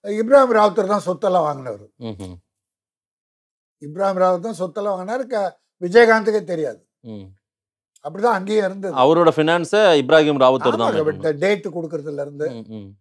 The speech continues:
Speaker 1: அஹ், விஜயகாந்த் டேட் கால் ஷீட் கொடுக்கறதுல இருந்து இப்ராஹிம் தான்.
Speaker 2: அதான் விஜயகாந்துக்கு எப்படி இப்ராஹிம் ராவத்தரோ அதே போல எம் ஜி ஆருக்கு
Speaker 1: அவ்வளோ
Speaker 2: ஆர்
Speaker 1: ஒட்ட-,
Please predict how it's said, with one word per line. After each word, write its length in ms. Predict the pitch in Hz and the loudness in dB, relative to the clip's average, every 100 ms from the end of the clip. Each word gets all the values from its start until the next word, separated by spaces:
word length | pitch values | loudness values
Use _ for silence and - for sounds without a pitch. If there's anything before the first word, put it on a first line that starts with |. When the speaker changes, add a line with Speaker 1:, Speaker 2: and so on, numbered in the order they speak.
| _ _ _ _ | _ _ _ _
Speaker 1:
அஹ், 320 | 160 151 139 | -14 -10 -10
விஜயகாந்த் 540 | 139 156 214 196 175 160 | -10 -8 -4 -4 -4 -8
டேட் 380 | 143 185 170 160 | -6 -6 -6 -10
கால் 200 | 139 185 | -8 -8
ஷீட் 240 | 185 175 143 | -8 -16 -14
கொடுக்கறதுல 420 | 156 151 151 151 | -14 -12 -8 -8
இருந்து 220 | 185 294 262 160 | -8 -8 -6 -6
இப்ராஹிம் 400 | 139 139 160 127 | -6 -8 -8 -8
தான். 20 | |
Speaker 2:
அதான் 220 | 117 143 113 | -4 -2 0
விஜயகாந்துக்கு 560 | 135 175 175 170 151 | 0 4 2 2 -2
எப்படி 180 | 147 170 | -2 -2
இப்ராஹிம் 420 | 139 165 170 165 147 | 2 4 4 4 4
ராவத்தரோ 440 | 143 143 139 190 | 4 2 0 2
அதே 220 | 175 165 | 2 0
போல 240 | 147 151 175 214 143 110 110 | 2 2 4 6 4 2 -2
எம் 160 | 127 | -4
ஜி 120 | 156 | 0
ஆருக்கு 300 | 165 135 127 180 | 2 2 2 4
Speaker 1:
அவ்வளோ 300 | 131 208 214 | 6 6 4
Speaker 2:
ஆர் 60 | |
Speaker 1:
ஒட்ட-, 280 | 208 - | 2 0